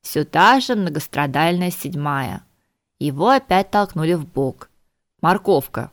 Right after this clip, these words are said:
он, наверное, просит, чтобы кто-то сел за руль. Полезай ты, у меня сил не хватит,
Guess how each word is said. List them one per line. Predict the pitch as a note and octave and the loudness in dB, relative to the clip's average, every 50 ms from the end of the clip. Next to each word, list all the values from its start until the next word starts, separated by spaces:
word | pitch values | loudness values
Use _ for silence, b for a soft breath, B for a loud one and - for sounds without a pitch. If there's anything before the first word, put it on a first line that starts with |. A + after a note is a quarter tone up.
| _ _ | _ _
он, | - F3 F#3+ | -4 -2 0
наверное, | G#3+ A3+ G#3 F3+ F#3+ F#3+ F#3+ F#3+ F#3 | 2 2 4 2 2 2 0 -4 -4
просит, | F#3 - G3 A3+ B3+ - F3+ | -2 0 0 0 0 0 -4
чтобы | - - - D#3 D3 | -6 -4 -4 -6 -6
кто-то | - - G3 G#3 A#3 | -2 -2 -2 -2 -2
сел | A3 - - G#3 F3+ F#3 | -4 -2 -2 -2 -2 0
за | F#3+ A3 A3 - | 2 2 2 2
руль. | E3+ E3+ D#3+ C#3 C#3 - _ _ _ _ _ | 2 2 0 0 -4 -8 _ _ _ _ _
Полезай | - D3+ D#3+ E3 D#3+ G#3 A3 C4 C4 | -4 -2 -2 0 0 0 0 0 -2
ты, | - - G3+ F#3 D3+ C3+ D#3 - _ _ - | 0 0 2 2 2 0 -2 -8 _ _ -8
у | D3 | -6
меня | D#3 D3+ G3 A#3+ C4+ | -2 0 0 0 0
сил | - - - F#3 G3 | -2 -2 0 0 0
не | G3+ B3 A#3+ | 0 -2 -4
хватит, | - G3+ G3+ F3+ D3+ C3+ - - - | -2 2 2 2 2 2 -2 -10 -16